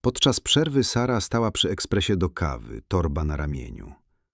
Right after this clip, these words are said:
Grupa młodszych oficerów, prowadzona przez porucznika Baxtera, zarozumiałego faceta z głośnym śmiechem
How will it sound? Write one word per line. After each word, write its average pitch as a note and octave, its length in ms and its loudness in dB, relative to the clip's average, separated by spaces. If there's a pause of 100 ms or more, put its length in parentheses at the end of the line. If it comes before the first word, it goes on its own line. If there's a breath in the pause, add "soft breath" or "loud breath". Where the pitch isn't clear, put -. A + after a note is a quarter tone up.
(500)
Grupa F2+ 280 2
młodszych F2 500 2
oficerów, D#2+ 640 -4
prowadzona D2 520 -4
przez D#2 220 -6
porucznika D2+ 560 -4
Baxtera, C#2 800 -4 (280 loud breath)
zarozumiałego G#2+ 800 4
faceta F2 720 -2
z C#2+ 100 -8
głośnym D#2+ 400 -2
śmiechem D2 680 0